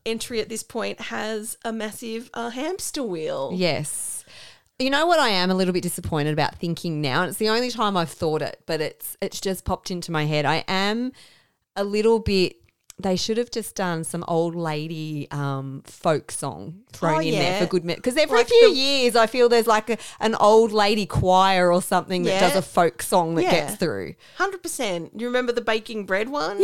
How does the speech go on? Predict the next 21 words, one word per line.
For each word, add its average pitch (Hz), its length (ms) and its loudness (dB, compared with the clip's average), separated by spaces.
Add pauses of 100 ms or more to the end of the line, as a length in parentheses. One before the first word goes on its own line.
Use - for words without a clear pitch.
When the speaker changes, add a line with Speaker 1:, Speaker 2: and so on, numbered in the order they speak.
(140)
Speaker 2:
Yeah. 170 640 4
Speaker 1:
Yeah. 254 300 -2
Speaker 2:
<laughs> 285 160 -6 (480)
Speaker 1:
No, 233 220 -2
that 214 160 -2
would 208 140 -4
have 214 80 -8
been 202 140 -10
perfect. - 580 -10
That, - 140 -10 (280)
but 339 140 -14
that's 339 220 -8
the 330 80 -6
thing. 302 360 -8 (400)
Eurovision 311 500 -4
isn't 269 360 -8
just 240 200 -8
one 208 480 -4
thing 185 400 -4
that 180 120 -6
is 175 180 -4